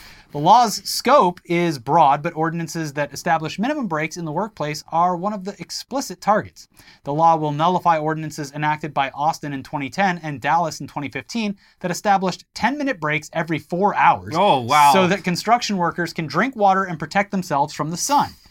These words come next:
Speaker 1: It also prevents other cities from passing such rules in the future. San Antonio has been considering a similar ordinance.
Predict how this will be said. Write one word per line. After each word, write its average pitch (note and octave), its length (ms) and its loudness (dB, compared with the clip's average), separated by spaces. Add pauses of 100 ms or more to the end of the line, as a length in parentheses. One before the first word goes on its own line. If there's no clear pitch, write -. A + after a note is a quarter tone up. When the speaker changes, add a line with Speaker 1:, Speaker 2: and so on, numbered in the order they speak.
(400)
Speaker 1:
It D3+ 80 -4
also G3+ 240 4
prevents F3 340 0
other A#3 220 2
cities D3+ 340 -6
from D#3 160 -6
passing D#3 340 -2
such D3+ 300 -4
rules D3 260 -4
in D3 160 -10
the F3+ 60 -4
future. E4 440 -2 (380)
San D3+ 280 -2
Antonio A3 500 2
has G3 140 -2
been F3+ 180 0
considering A3 480 -4
a G#3 140 -4
similar D3+ 420 -4
ordinance. D#3 560 -2